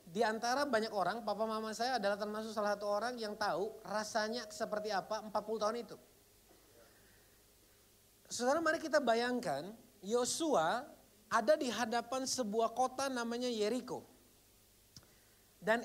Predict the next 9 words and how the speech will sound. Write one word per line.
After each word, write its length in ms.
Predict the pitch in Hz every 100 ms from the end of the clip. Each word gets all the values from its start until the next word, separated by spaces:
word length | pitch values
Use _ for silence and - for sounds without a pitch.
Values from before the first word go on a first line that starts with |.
| 262
itu 240 | - 349
adalah 240 | 302 240 247
momen 400 | 254 277 311 320
yang 160 | 285 294
ditunggu-tunggu 1000 | 294 294 320 302 302 339 320 185 190 214
setelah 480 | 269 - 277 285
empat 320 | 302 277 269 302
puluh 200 | 294 294
tahun 560 | 277 277 285 165 202